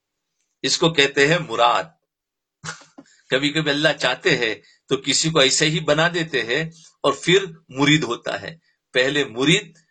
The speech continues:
फिर मुराद होना, और पहले मुराद, फिर मुरीद होना,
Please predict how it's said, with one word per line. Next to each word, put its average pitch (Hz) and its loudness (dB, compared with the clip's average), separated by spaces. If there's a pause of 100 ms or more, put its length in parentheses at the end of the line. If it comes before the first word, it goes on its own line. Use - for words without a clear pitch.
(300)
फिर 208 4
मुराद 196 4
होना, 170 -6 (280)
और 143 4
पहले 156 0
मुराद, 170 2
फिर 196 2
मुरीद 156 4
होना, - -10